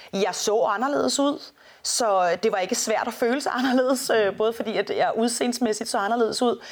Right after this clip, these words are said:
men at de også gjorde mig opmærksom på, både de voksne og børnene, konstant, at jeg var ikke ligesom dem, og jeg ikke var lige så god som dem. Men min mor, hun var så fantastisk. Min far, skal det lige siges, flyttede til Mexico, da jeg var fem år gammel.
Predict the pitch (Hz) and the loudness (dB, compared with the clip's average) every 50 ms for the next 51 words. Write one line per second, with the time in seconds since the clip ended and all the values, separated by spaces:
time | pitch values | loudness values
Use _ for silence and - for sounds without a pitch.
0 | - - - - 226 226 220 214 208 196 202 - - - 208 196 208 - - - | -16 -14 -6 -2 2 2 2 2 2 0 -4 -6 -4 -2 -2 -2 -2 -6 -12 -14
1 | - - - - 240 226 180 175 180 - 233 214 196 202 196 208 196 196 - - | -14 -12 -4 0 2 2 2 2 0 0 0 0 0 0 0 0 -2 -2 -4 -6
2 | 247 220 - 208 190 - - - 202 202 214 196 190 175 170 - - 208 - - | -6 -4 0 0 0 0 2 2 2 2 2 2 0 -2 -2 -2 -4 -4 -4 -2
3 | - - 165 147 - - 190 196 196 196 _ _ - - 214 185 - - 175 156 | 0 0 -2 -2 -2 -4 -6 -8 -8 -10 _ _ -8 -6 -4 -4 -2 -2 -2 -2
4 | - - - - - _ - - - 190 175 185 156 156 147 143 143 165 165 - | -2 -4 -12 -16 -16 _ -8 -4 -2 0 0 0 0 0 0 -2 -2 -4 -6 -8
5 | - 170 - 151 151 147 151 _ _ _ _ - - 180 156 147 147 180 175 160 | -8 -8 -8 -8 -8 -8 -10 _ _ _ _ -2 0 2 2 2 0 -2 -4 -4
6 | 175 170 - - - 165 170 160 151 147 147 - _ _ - - - - - - | -4 -6 -6 -8 -8 -10 -10 -10 -10 -10 -12 -14 _ _ -18 -16 -14 -12 -12 -12
7 | - - - - _ - 214 214 220 226 226 220 220 214 - 226 226 226 226 226 | -14 -16 -20 -18 _ -2 0 2 2 2 2 0 -2 -2 0 0 2 2 4 4
8 | 226 240 254 269 294 - 302 - - 262 254 254 240 247 226 214 208 196 180 185 | 4 4 4 4 4 2 0 0 0 0 2 2 2 0 0 0 0 0 0 0
9 | - - - - - - 233 214 214 220 - 76 62 - - - 226 196 190 - | -2 -4 -4 -4 -2 0 2 2 2 2 2 0 -2 -2 -4 -4 -4 -4 -4 -2
10 | - 220 214 214 - 226 208 233 220 220 - 226 190 214 226 226 - 226 202 220 | -2 0 -2 -2 -2 -2 -2 -2 -2 -2 -2 -2 -2 -2 -2 -2 -4 -4 -2 -2
11 | 214 - - 220 208 208 - - 226 196 180 190 - 208 190 170 - - - - | -2 -2 -2 -2 -2 -4 -4 -4 -4 -4 -4 -4 -4 -2 -2 -2 -2 -4 -6 -6
12 | 214 - - 175 175 170 196 - - 240 226 233 202 175 - - - 160 160 190 | -6 -2 0 0 0 -2 -2 -4 -4 -4 -2 0 0 -2 0 -2 -4 -4 -4 -4
13 | 214 | -6